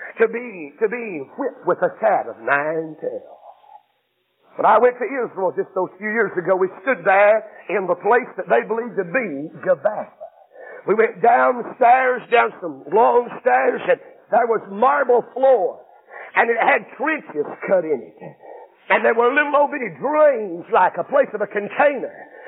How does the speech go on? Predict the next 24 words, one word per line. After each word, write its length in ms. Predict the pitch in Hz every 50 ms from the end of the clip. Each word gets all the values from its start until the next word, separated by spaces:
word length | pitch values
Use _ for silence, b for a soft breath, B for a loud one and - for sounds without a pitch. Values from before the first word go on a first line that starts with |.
| B B B
And 160 | 185 220 226
the 80 | 220
guide 400 | 185 180 247 254 247 240 220 202 180 - - 240
said 160 | 226 - 262
this 160 | 269 - -
is 160 | 208 190 185
where 160 | - 233 240
they 80 | 220 220
would 240 | 196 190 185 - -
whip 320 | - 285 254 - - -
them, 480 | 135 170 190 180 202 220 226 220 196 170
and, 80 | 156 - B B B B B 180
and 160 | 202 220 214
the 80 | 208 214
blood 480 | 185 185 247 285 294 294 269 233 208
would 240 | 196 202 196 190 180
run 400 | 196 220 220 233 247 262 262 254 208 160 - b b b b 156
down 240 | 254 277 302 294 277
these 160 | 254 269 196 - 269
little 240 | 269 262 262 247 - - - -
channels, 400 | 247 247 214 185 196 214 202 202
and 80 | 226
they'd 240 | 220 220 214 220 -
catch 240 | - 196 - -